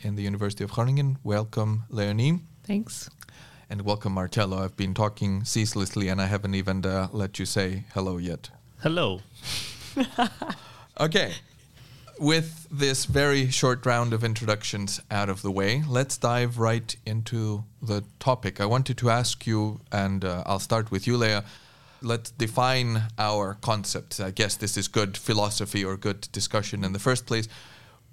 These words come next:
Speaker 1: When we talk about public trust in science, are we referring, so what do we mean by trust?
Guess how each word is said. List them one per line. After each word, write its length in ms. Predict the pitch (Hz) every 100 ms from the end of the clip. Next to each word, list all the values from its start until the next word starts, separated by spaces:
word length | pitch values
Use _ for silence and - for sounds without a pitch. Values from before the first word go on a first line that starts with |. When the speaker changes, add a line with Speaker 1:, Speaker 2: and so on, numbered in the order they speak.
| -
Speaker 1:
When 220 | - 135 165
we 60 |
talk 280 | 151 151 156
about 420 | 135 120 113 - - - -
public 500 | 131 131 117 110 -
trust 640 | 120 113 - - - - - -
in 220 | 98 92
science, 680 | - 113 101 82 71 - - - -
are 120 | 107
we 260 | 123 131 127
referring, 600 | 120 110 - 127 127 117 - -
so 200 | - 107
what 180 | 107 117
do 80 |
we 140 | 113 110
mean 220 | 107 104
by 160 | 95 87
trust? 580 | - 143 180 - -